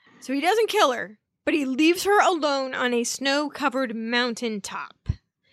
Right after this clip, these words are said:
So I am not really down with his behavior because,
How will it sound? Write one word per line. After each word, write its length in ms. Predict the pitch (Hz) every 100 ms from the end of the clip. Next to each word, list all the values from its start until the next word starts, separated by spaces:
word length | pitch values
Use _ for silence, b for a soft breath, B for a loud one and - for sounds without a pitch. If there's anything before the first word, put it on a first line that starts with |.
| _
So 180 | - -
I 60 |
am 240 | 269 277 269
not 240 | 277 262
really 220 | 277 320
down 240 | 262 240 220
with 100 | 226
his 140 | 233
behavior 440 | 202 214 233 208 214
because, 840 | 208 - 302 233 190 - - -